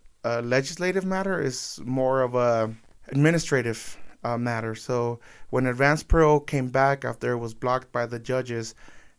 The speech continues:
um, not advanced parole, when daca came back, it was blocked and blocked by the judges. Advance Pro wa-, was not a benefit that came with it anymore. Um, travel documents were not allowed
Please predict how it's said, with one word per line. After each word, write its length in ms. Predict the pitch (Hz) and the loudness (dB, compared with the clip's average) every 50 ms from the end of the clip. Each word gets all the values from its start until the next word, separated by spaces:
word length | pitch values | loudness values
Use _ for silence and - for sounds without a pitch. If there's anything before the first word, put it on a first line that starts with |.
| _ - | _ -4
um, 640 | - 123 123 123 123 120 117 117 113 110 110 113 110 - - _ - - - - | 0 0 2 2 2 0 0 -2 -4 -6 -8 -10 -12 -16 -20 _ -20 -18 -8 0
not 220 | 135 147 151 143 | 2 4 4 4
advanced 300 | 127 127 127 120 123 - | 4 2 0 -2 -2 -2
parole, 160 | - 131 123 | 0 0 0
when 140 | 123 120 117 | 0 0 2
daca 300 | 135 139 151 151 139 127 | 2 2 2 2 -2 -6
came 200 | - - 131 120 | -6 -6 -6 -4
back, 340 | 117 117 117 117 120 - - - _ - - - _ - - - - - | -4 -4 -4 -6 -8 -12 -18 -20 _ -20 -20 -20 _ -20 -20 -12 -6 -2
it 40 | 120 | -2
was 240 | 123 123 120 - - - - | -2 -2 -4 -8 -12 -6 -2
blocked 280 | 135 127 127 127 - - - - - - | 0 0 0 0 -2 -8 -14 -12 -6 -2
and 240 | 113 120 120 120 | -2 -2 -2 -2
blocked 280 | 120 135 131 131 127 - | 0 2 2 2 0 -2
by 100 | - 123 | -2 -2
the 120 | 120 123 | -2 -4
judges. 500 | 117 120 123 120 117 120 120 117 113 - - - - - - - - - | -2 -2 -2 -2 -2 -2 -6 -8 -8 -10 -16 -20 -20 -20 -20 -6 -2 0
Advance 400 | 139 135 110 139 139 143 143 143 | 0 2 2 2 2 2 2 0
Pro 200 | - 147 139 135 131 - - _ | 0 2 2 2 0 -4 -8 _
wa-, 320 | - 120 123 123 120 104 - | -2 0 2 2 2 2 0
was 180 | - 127 123 127 | -2 -4 -4 -2
not 160 | 127 123 123 | -2 -2 -2
a 60 | 120 120 123 | -2 -2 -2
benefit 280 | 120 117 113 - - 113 | -2 -2 -2 -6 -6 -6
that 160 | - 117 - - - | -4 -6 -6 -6 -6
came 140 | 127 117 | -6 -4
with 200 | 120 120 117 - | -4 -6 -6 -6
it 100 | - - - | -8 -8 -8
anymore. 440 | - 60 - - - - 104 110 120 123 - - - _ - - | -8 -8 -8 -8 -10 -10 -10 -10 -12 -14 -16 -20 -20 _ -16 -12
Um, 200 | 113 113 113 110 - | -10 -10 -10 -10 -10
travel 320 | - - 143 143 135 139 131 | -6 -2 0 0 0 0 0
documents 760 | 120 123 120 123 - - 117 117 117 117 113 - - - - | 0 -2 -2 -2 -4 -6 -6 -6 -6 -6 -8 -10 -14 -16 -14
were 220 | - 120 120 120 | -10 -6 -4 -4
not 280 | 120 120 117 117 - - | -2 -2 -2 -4 -4 -6
allowed 360 | - 117 117 117 117 117 120 | -6 -4 -2 -2 -2 -2 -2